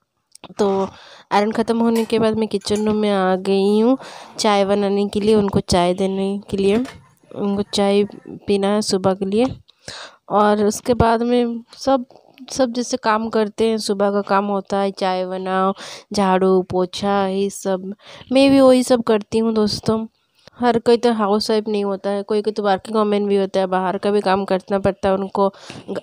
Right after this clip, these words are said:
आके घर का भी काम करना पड़ता है। मैं तो एक हाउसवाइफ हूँ, मतलब रात को भी आप झाड़ू लगा दो, पोंछ दो, फिर भी सुबह उठ के अगर झाड़ू नहीं करते ना तो अच्छा नहीं लगता है। जो देखिए, मैं रात को झाड़ू मार देती हूँ, रात को नहीं मतलब सांझ को झाड़ू मारते हैं,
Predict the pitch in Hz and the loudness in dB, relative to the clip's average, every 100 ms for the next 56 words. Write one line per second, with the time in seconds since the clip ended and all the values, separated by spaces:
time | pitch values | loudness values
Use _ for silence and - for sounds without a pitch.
0 | - 208 202 208 202 202 202 202 202 196 | -2 -2 0 -4 0 -2 0 -2 0 0
1 | 202 196 190 185 185 185 190 196 202 202 | -2 -2 -2 -2 -4 -4 -4 -2 -4 -2
2 | 220 220 214 202 196 - 202 190 196 202 | 0 0 0 0 0 0 0 0 -2 -2
3 | 262 269 - - - 240 240 233 220 208 | -2 -2 -6 -20 -6 -2 2 4 6 6
4 | 208 - 240 240 233 220 214 208 214 208 | 4 2 2 4 2 0 0 2 2 2
5 | 208 208 208 208 202 196 202 208 214 208 | 0 0 -2 -4 -2 -4 -4 -4 -2 -2
6 | 202 - - 262 262 247 269 - 233 240 | -2 -10 -6 2 2 4 2 2 4 4
7 | 233 247 233 226 214 208 220 220 220 214 | 4 2 2 2 2 2 2 0 0 -4
8 | 214 214 196 180 - 220 214 196 175 170 | -2 -2 -2 -2 -6 -6 -4 -2 -4 -6
9 | - 180 175 175 190 196 - - - - | -8 -6 -6 -6 -4 -6 -8 -20 -20 -6
10 | 220 - 220 220 233 208 208 - 240 220 | -4 2 2 4 4 4 4 4 4 4
11 | 214 208 220 214 202 202 214 220 233 - | 2 2 2 0 0 -2 -2 -2 -4 -10
12 | 226 _ - 220 226 226 269 269 254 262 | -20 _ -12 0 0 2 2 2 2 2
13 | 226 202 214 240 226 220 233 233 202 196 | 4 2 0 -2 0 0 0 0 -2 -2
14 | 254 220 247 | -2 -2 -2